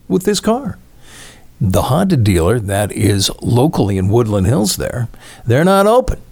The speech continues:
They're doing refurbishing. So they are not open at all. I pull up to the, uh, driveway, nothing. Can't get in. So I'm thinking, "Uh-oh, what do I do now?"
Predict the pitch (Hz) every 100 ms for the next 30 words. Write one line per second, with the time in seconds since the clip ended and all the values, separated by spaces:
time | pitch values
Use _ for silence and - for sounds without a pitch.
0 | - 135 139 160 170 165 175 180 214 202
1 | 190 - - - - - - 160 151 143
2 | 165 240 269 123 117 107 113 139 185 -
3 | 160 151 160 156 - - 156 160 170 -
4 | 160 165 139 82 58 - - 139 151 151
5 | - 139 131 127 110 95 - - - -
6 | 190 196 190 180 185 - - - 127 143
7 | 156 - - - - 165 185 165 180 170
8 | 175 175 170 - 175 135 113 123 127 151
9 | 127 104 104 143 147 139 151 170 175